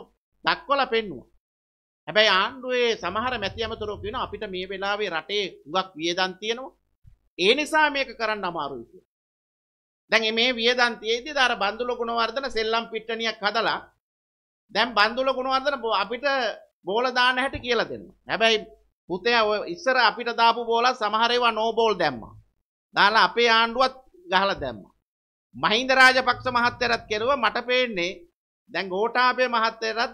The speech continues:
මේ නෝ බෝලයක් දාන්න තමයි බන්දුල ගුණවර්ධන මේ වාගේ වැඩ කරන්නේ. මේ රටේ විවසනයක් තියෙන වෙලාවේ මිනිස්සුන්ට කණ්ඩ බොණ්ඩ නැහැ. දැන් මේ කෝටි ගාණක් වියදම් කරලා මේ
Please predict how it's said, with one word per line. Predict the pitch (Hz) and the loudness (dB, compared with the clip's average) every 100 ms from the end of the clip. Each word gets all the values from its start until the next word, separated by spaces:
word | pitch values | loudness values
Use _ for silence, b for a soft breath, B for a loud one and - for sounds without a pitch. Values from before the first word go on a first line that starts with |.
| - | -10
මේ | 214 220 196 180 | -10 -10 -10 -10
නෝ | 202 220 | -6 -2
බෝලයක් | 220 220 220 214 | -2 0 0 0
දාන්න | 202 202 214 | 0 -2 -2
තමයි | 208 202 233 | -4 -4 -4
බන්දුල | 208 196 202 | -4 -4 -6
ගුණවර්ධන | 202 196 190 202 220 | -8 -4 -4 -4 -8
මේ | 202 208 | -6 -2
වාගේ | 208 208 | -2 0
වැඩ | 190 190 | -2 -4
කරන්නේ. | 185 208 233 | -4 -6 -6
මේ | 196 214 | -6 -2
රටේ | 170 202 202 | -2 0 -2
විවසනයක් | 165 185 202 214 262 294 _ _ _ _ _ - | 0 -2 -2 -4 -4 -4 _ _ _ _ _ -2
තියෙන | 175 220 240 | 0 2 2
වෙලාවේ | 240 254 302 320 - _ _ _ - | 4 4 2 -2 -14 _ _ _ -4
මිනිස්සුන්ට | 185 226 240 220 202 | 0 0 0 0 0
කණ්ඩ | - 160 190 214 | 2 0 2 2
බොණ්ඩ | 226 233 | 2 0
නැහැ. | 262 311 - _ _ _ _ _ | -2 -2 -4 _ _ _ _ _
දැන් | 185 247 | -4 -2
මේ | 269 285 | 0 -2
කෝටි | 285 214 254 277 | 0 2 2 2
ගාණක් | 262 254 277 269 | 0 2 2 -2
වියදම් | 254 247 254 247 | -2 -2 -2 -2
කරලා | 262 294 | -4 -2
මේ | 254 | -2